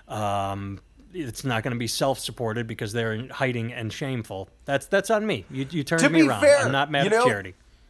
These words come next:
Speaker 2: you're at least brave enough to do the show for 'em. You know, a lot of people ignore the micro penis situation. And it, it, ask yourself honestly, what would you rather have, cancer or a micro penis? I'll take the cancer, you know,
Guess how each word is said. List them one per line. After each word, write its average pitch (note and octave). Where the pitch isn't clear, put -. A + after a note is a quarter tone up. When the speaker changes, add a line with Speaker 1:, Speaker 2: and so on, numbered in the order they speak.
Speaker 2:
you're G#3
at A#3+
least B3
brave A3
enough G3+
to E3
do D#3+
the E3
show G#3
for F#2+
'em. G#2
You C#3+
know, D#3+
a D#3+
lot F3
of F3
people E3
ignore D3
the C3+
micro C#3
penis D3
situation. C#3+
And F#3+
it, E3
it, F3+
ask E3
yourself F#3+
honestly, F#3
what C#3+
would D#3
you D#3
rather D3
have, C#3+
cancer D3
or C#3
a B2+
micro C3+
penis? -
I'll G3+
take G#3+
the E3
cancer, G3
you F#3+
know, D3+